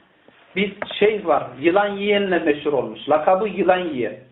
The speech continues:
İsmi Muhammed, lakabı yılan yiyen. Bunun tercemesinde diyor ki, Yaral hanafise zebiben.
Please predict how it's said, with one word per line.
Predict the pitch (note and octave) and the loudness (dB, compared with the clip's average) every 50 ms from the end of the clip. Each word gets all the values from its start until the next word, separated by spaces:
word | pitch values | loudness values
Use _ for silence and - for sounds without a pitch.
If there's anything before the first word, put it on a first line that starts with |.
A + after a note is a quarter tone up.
| _ _ _ _ - | _ _ _ _ -14
İsmi | D3 D3 C#3 F#3+ G3+ | -14 -10 -6 -2 -2
Muhammed, | F#3+ F3+ F3 - G#3 A#3 A#3+ A#3 - | 0 0 0 -2 -2 -2 -2 -2 0
lakabı | G3+ G3+ G3 - G#3+ G#3 G3+ A3 | 0 -2 0 0 -2 -2 -2 -4
yılan | G3 F#3 G3+ G3 G3 G3 | -2 0 2 4 4 2
yiyen. | G3 E3+ D3 C3+ B2 G#2 G#2 - - - - - - - - - | 2 -2 -6 -6 -6 -8 -10 -14 -18 -20 -20 -20 -20 -20 -8 -4
Bunun | D#3+ E3+ G3+ A#3+ C4+ C4+ B3+ - | -2 0 2 2 0 -2 -2 -2
tercemesinde | - G#3+ A3 G#3 G3+ G#3+ G#3+ G#3+ G#3+ G#3 G#3 G#3+ G#3 G3+ G3 F#3+ | 0 2 2 2 2 2 2 2 0 -2 -2 -4 -2 -2 -2 0
diyor | A#3 D4+ E4 - - | 2 2 2 2 0
ki, | - G3 D#3+ - - - - - - - _ _ - | -4 -6 -6 -6 -8 -18 -20 -20 -20 -20 _ _ -6
Yaral | E3 G#3 A#3+ C4 C#4 C#4 C4 | -4 -2 0 0 0 0 -2
hanafise | B3 - B3 A#3+ B3 C#4 D4 D4 C#4 - C#4 C4+ - - C4+ G#3+ | -2 0 0 2 4 4 2 2 0 -2 -6 -4 -2 0 -2 0
zebiben. | G3 G#3 G#3 G3 G3+ G#3 G3+ G3+ E3 C3 A2+ | 2 0 0 0 -2 -4 -2 0 0 -2 -2